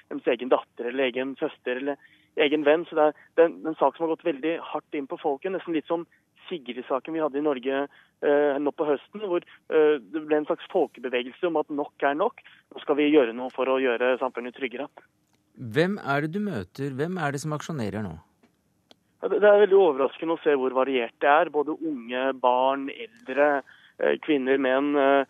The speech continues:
Speaker 1: eh, rike folk, folk som har kommet rett fra bygda. Det, det er en, eh, virkelig folkebevegelse. Og det, det folk sier til meg er at, eh, eh, man har på en måte veldig lenge bare, eh, t-, tatt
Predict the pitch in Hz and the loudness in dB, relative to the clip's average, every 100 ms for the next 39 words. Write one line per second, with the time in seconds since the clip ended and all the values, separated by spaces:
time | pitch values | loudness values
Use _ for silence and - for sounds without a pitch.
0 | - _ - 143 139 143 143 143 - 165 | -6 _ 4 6 8 6 2 -6 -6 -6
1 | - 139 147 - 143 131 - 139 139 165 | 0 0 0 -2 -4 -4 -2 0 0 0
2 | 131 127 127 - - 139 139 - _ - | -4 -2 -4 -4 -2 0 0 -6 _ -8
3 | 131 151 156 151 143 135 156 156 160 156 | 2 6 6 6 6 6 4 0 0 0
4 | 165 160 165 156 - 147 156 151 _ _ | 0 0 -2 -6 -2 2 2 0 _ _
5 | 196 139 - 131 131 135 139 135 - 220 | 2 2 0 -2 0 0 0 -2 -2 0
6 | 214 _ _ - 170 156 160 175 - 170 | 0 _ _ -2 2 2 2 0 2 0
7 | - - 147 165 180 208 151 143 - 180 | 0 -6 -6 0 2 4 4 2 4 2
8 | 175 - _ _ - 175 170 160 - 117 | 2 -6 _ _ 6 8 8 6 -2 -16
9 | 147 170 175 170 175 165 160 156 135 147 | 0 4 4 2 0 0 0 -2 0 0
10 | 151 135 139 139 135 135 131 - - _ | 0 0 0 0 2 2 2 -4 -12 _
11 | - 151 147 - 156 - 156 | 0 0 0 -2 -6 0 0